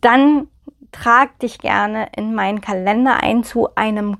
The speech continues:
kostenlosen Erstgespräch. Und da können wir schauen, was du gerade brauchst, was für dich die nächsten Schritte sein könnten und wie du sehr viel leichter und schneller deine Trennung überwinden kannst.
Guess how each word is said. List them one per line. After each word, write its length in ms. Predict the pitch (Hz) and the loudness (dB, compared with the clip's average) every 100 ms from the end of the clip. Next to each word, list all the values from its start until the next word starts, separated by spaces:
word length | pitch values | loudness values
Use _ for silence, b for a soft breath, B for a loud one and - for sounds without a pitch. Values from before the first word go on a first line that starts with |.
| - | -10
kostenlosen 760 | - 240 - - 208 196 190 | -2 -2 0 -6 -4 -4 -6
Erstgespräch. 1120 | 175 - 311 - 302 - - 262 262 254 - - | -4 0 0 -2 -10 -10 -6 -2 0 -2 -8 -4
Und 80 | 214 | 0
da 100 | 208 | 0
können 240 | 202 202 | 0 0
wir 120 | 196 | 0
schauen, 760 | 190 - 202 202 185 185 190 202 | -2 2 4 4 0 -4 -6 -2
was 160 | 202 | -2
du 100 | - | -4
gerade 260 | - 196 196 | -4 -2 -2
brauchst, 460 | 190 202 214 220 - | -2 2 4 4 -2
was 280 | 190 208 - | -2 -2 2
für 120 | 214 | 0
dich 320 | 196 208 - | 0 -4 -6
die 120 | - | -10
nächsten 420 | 202 196 196 - 190 | -6 -4 -6 -6 -8
Schritte 360 | - 220 214 | -4 -4 -2
sein 320 | 196 185 190 | 0 0 -2
könnten 640 | 185 185 180 180 190 185 180 - | -2 -2 -2 -6 -6 -8 -10 -6
und 340 | - 240 240 208 | 2 4 2 0
wie 160 | 214 | -4
du 220 | 208 202 202 185 185 185 | -2 -2 -2 -4 -6 2
sehr 240 | 226 247 | 4 4
viel 220 | 240 226 214 | 4 -2 -4
leichter 680 | 196 190 208 208 - 208 | -2 0 -2 -4 -10 -10
und 280 | - 214 233 | -8 -8 -8
schneller 680 | - - 196 190 190 185 190 - b b | -10 -6 -4 -2 0 0 -2 -10 b b
deine 320 | 202 190 180 | -8 -6 -6
Trennung 440 | - 175 170 190 - | -4 -4 -4 -6 -8
überwinden 680 | 185 190 185 175 180 - 175 | -8 -8 -8 -6 -6 -6 -10
kannst. 580 | - 170 175 - - | -8 -10 -10 -14 -18